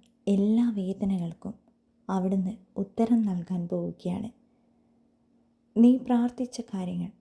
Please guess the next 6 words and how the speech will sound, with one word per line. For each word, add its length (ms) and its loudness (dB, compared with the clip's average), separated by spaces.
അവിടുന്ന് 380 0
അറിയുന്നു. 380 -2
നിന്റെ 280 6
വേദന 560 0
അവിടുന്ന് 380 -2
മനസ്സിലാക്കുന്നു. 880 -4